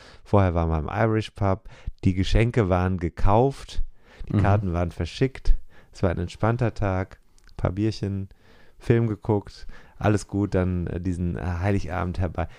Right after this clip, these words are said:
Speaker 1: Das war so, das war ein schöner, wo man sagt, so ein Abschlusstag.
Speaker 2: Mhm. Mhm.
Speaker 1: Aber das ist so weit weg aus, von dieser Realität.
Speaker 2: <laughs>
Speaker 1: Deswegen macht, nee, meine ich jetzt ernst. Mich macht das eher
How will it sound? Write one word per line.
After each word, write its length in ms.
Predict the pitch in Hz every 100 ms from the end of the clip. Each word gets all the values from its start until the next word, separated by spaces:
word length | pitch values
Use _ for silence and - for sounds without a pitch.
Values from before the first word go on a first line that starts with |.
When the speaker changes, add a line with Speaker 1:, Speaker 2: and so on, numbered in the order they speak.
| -
Speaker 1:
Das 140 | 120
war 120 | 127 110
so, 100 | 101 -
das 200 | 120 131
war 140 | 131 131
ein 80 | 123
schöner, 680 | 139 147 165 139 113 85 - - -
wo 100 | 104
man 220 | 107 104
sagt, 220 | 101 104 104
so 60 |
ein 100 | 92
Abschlusstag. 1400 | - - - 113 92 - - - - 139 113 98 123 - - -
Speaker 2:
Mhm. 80 | 104
Mhm. 120 | 87 - - - - - - - - - - - -
Speaker 1:
Aber 180 | 85 78
das 160 | 67
ist 140 | 73 -
so 100 | 78
weit 220 | 71 80
weg 260 | 78 - - -
aus, 180 | 78 82
von 200 | - 82
dieser 260 | 80 78 73
Realität. 400 | 80 80 - 95
Speaker 2:
<laughs> 40 |
Speaker 1:
Deswegen 300 | 92 90 87
macht, 220 | 92 117 90
nee, 280 | 107 135
meine 240 | 117 104 104
ich 60 |
jetzt 180 | - -
ernst. 340 | - 110 - 95
Mich 140 | 90
macht 240 | 101 104
das 140 | 120 -
eher 480 | - 101 95 107